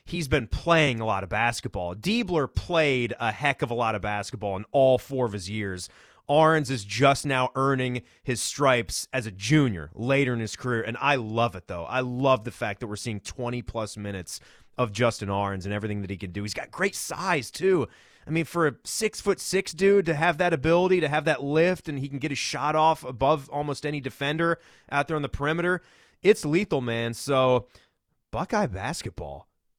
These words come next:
watch out, everyone. Watch out, America. Thirteen and four, hovering right up there in, in,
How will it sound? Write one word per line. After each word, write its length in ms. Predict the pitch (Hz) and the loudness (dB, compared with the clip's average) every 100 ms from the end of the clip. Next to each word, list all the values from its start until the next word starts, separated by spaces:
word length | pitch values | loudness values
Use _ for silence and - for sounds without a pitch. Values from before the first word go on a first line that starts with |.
| _ _ _ - | _ _ _ -6
watch 360 | 104 170 - | -4 -4 -4
out, 280 | - 139 80 | 0 0 0
everyone. 500 | 78 87 87 95 127 _ | -8 -10 -8 -8 -8 _
Watch 360 | 131 254 - 151 | 4 4 4 6
out, 180 | 208 | 6
America. 680 | 190 113 101 113 - 156 196 - _ | 6 2 -2 -2 2 2 2 -8 _
Thirteen 580 | - 190 220 - 226 233 | -2 2 2 2 0 2
and 120 | 190 | 0
four, 480 | - 190 202 214 220 - _ _ _ _ _ _ | 2 4 8 8 4 -2 _ _ _ _ _ _
hovering 400 | - 202 208 220 | 6 8 8 6
right 220 | 185 202 208 | 8 8 8
up 160 | 214 | 6
there 340 | 180 196 214 202 | 4 6 6 4
in, 120 | 190 | 2
in, 140 | 175 | -2